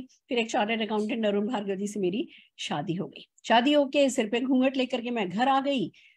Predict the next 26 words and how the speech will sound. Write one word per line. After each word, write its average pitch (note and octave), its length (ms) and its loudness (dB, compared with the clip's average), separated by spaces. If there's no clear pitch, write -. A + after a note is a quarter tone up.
अ, E3 140 0
सुबह A3+ 240 -2
क्या A#3+ 140 2
बनेगा, G#3+ 440 4
दोपहर F#3+ 260 0
में A3+ 120 -2
क्या A3+ 120 0
बनेगा, G3+ 460 0
रात F3 420 -2
को A#3+ 80 -2
डिनर G#3+ 240 0
में A3 140 0
क्या A3 160 -2
बनेगा, G#3+ 320 -2
बस A3+ 200 -4
यही B3+ 180 2
मेरी A#3+ 240 0
जिंदगी A3 360 -2
थी। B3+ 180 -4
घर C4 160 -2
में G#3 140 -2
बच्चा G3 260 0
भी C4 120 -2
जल्दी C4 260 0
आ C4+ 120 4
गया, B3+ 260 0